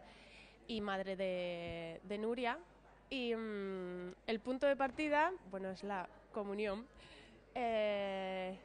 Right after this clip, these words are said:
digamos que, mm, veremos un personaje nada claro al principio, sabemos que, como todos, ¿no? Algo, algo esconde, muy relacionado con su vida sentimental, que la tiene un poco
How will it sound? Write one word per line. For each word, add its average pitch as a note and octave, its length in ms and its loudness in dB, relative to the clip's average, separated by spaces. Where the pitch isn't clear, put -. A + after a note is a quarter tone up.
digamos A#3+ 400 4
que, A#3 640 2
mm, A3 320 -2
veremos A#3+ 300 4
un C#4 100 0
personaje B3 420 -2
nada A3 300 2
claro A3+ 340 2
al A3 140 2
principio, A3 480 -4
sabemos G#3+ 340 -4
que, G3+ 320 -2
como G#3+ 200 -2
todos, G3 360 -2
¿no? G#3+ 180 -2
Algo, G3 360 0
algo A3+ 240 2
esconde, B3 520 0
muy A#3 140 2
relacionado A#3 640 0
con A3+ 160 -4
su G3+ 180 -8
vida G#3 560 0
sentimental, G#3 880 -2
que A3 80 -6
la G3 140 -2
tiene G3 460 -2
un A#3+ 120 -4
poco G#3+ 680 4